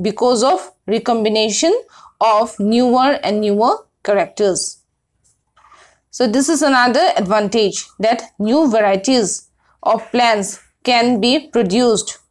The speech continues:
by cross-pollination. Then comes the third point, that the cross-pollinated flowers are more resistant to diseases.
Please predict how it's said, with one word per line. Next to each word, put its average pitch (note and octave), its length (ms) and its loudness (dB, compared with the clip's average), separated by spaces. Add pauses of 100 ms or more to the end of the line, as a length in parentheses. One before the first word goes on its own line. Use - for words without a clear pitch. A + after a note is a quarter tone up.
(120)
by F#3+ 560 0
cross-pollination. G#3 1400 -2 (1200)
Then B3+ 220 2
comes D#4+ 320 2
the E4+ 100 0
third E4+ 300 0
point, A3+ 400 0 (320)
that A3+ 440 0 (340)
the A#3+ 100 -2
cross-pollinated F4+ 880 0
flowers A#3 520 0
are A3 120 2
more A#3 300 2
resistant A#3+ 540 0
to C4 80 0
diseases. F#3 680 -4